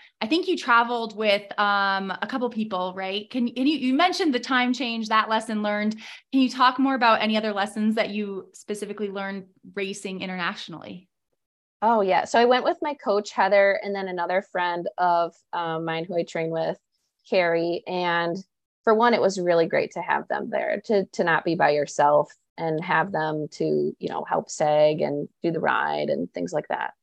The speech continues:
Speaker 2: Um, but in terms of other lessons learned, um, it's food. <laughs> Like, traveling for the day,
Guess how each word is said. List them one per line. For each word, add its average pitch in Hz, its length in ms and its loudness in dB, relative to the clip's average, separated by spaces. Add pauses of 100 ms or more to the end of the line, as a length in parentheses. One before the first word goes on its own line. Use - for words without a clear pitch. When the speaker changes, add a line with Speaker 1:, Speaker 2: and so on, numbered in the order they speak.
(760)
Speaker 2:
Um, 180 580 4 (300)
but 202 380 6
in 202 140 0
terms 247 280 2
of 208 140 2
other 190 320 6
lessons 170 600 0
learned, 160 440 2 (600)
um, 165 600 4 (220)
it's - 380 -8 (200)
food. 156 420 0 (180)
<laughs> 254 40 -4 (760)
Like, 196 340 4 (360)
traveling 233 920 4
for 190 500 4
the 180 120 -2
day, 120 560 -2